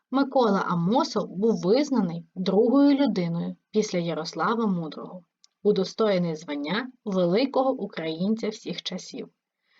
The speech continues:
адже врятував дуже багато людських життів. Ігор Сікорський. Це видатний авіаконструктор українського походження,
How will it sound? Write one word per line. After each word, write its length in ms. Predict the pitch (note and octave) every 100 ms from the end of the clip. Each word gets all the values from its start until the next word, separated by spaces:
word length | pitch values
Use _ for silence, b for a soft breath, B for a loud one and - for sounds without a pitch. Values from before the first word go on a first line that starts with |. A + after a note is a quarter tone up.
| _ -
адже 320 | F#3+ F3+ F3
врятував 540 | D3+ D3 D3 E3 A3 A#3+ - _ _
дуже 460 | F#3 F3 D#3 E3+ F3+
багато 520 | F3 F3 E3+ D3+ G3
людських 420 | G#3 - - E3+
життів. 480 | - E3+ - - _ _ _ _ _ _ _ _ _ _ _ _ _ _ _ _ _ B B B B B _
Ігор 520 | - D#4 E4+ D4 D4 C#4+ -
Сікорський. 1000 | - C#4+ C4+ - A3+ - - - - - _ _ _
Це 260 | - F#4+
видатний 800 | D4 A3+ F3 E3+ F#3+ C4 F4 - _
авіаконструктор 1160 | F3 F#3 G#3+ C#4 C4+ C4 A#3 - E3 D3+ - F3+ _ B B B B
українського 840 | - D4 A3+ F#3 E3+ A3 A#3 A3+
походження, 640 | A3 F#3+ - D#3+ E3+ D3+